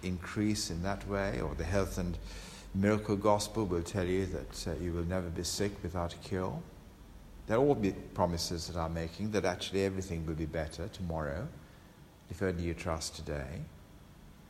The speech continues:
And the difficulty is, if you're going to go down that line, you are going to have to be very selective in your reading of the Bible. You're going to have to airbrush sections like what happened to James.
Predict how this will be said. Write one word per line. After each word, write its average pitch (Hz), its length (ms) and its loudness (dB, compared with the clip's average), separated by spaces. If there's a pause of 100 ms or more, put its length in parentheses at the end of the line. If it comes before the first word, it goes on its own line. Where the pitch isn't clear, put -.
(1500)
And 113 140 4
the 107 60 2
difficulty 117 520 6
is, 98 200 6
if 92 80 -4
you're 107 80 -2
going 135 140 2
to 113 220 2 (440)
go 113 180 10
down 110 240 8
that 92 220 6
line, 95 260 6
you 110 160 4
are 180 160 8
going 131 200 2
to 104 100 -4
have 101 360 0 (120)
to 85 440 2 (480)
be 117 120 4
very 120 400 4
selective 143 680 0
in 95 120 2
your 110 160 4
reading 123 300 2
of 123 40 -2
the 127 80 -2
Bible. 143 320 2
You're 95 80 -2
going 110 120 -2
to 117 40 0
have 120 100 -4
to - 100 -4
airbrush 104 800 -2 (1400)
sections 107 640 0
like 101 280 0
what 104 120 0
happened 107 340 -2
to 110 80 -8
James. 101 320 -2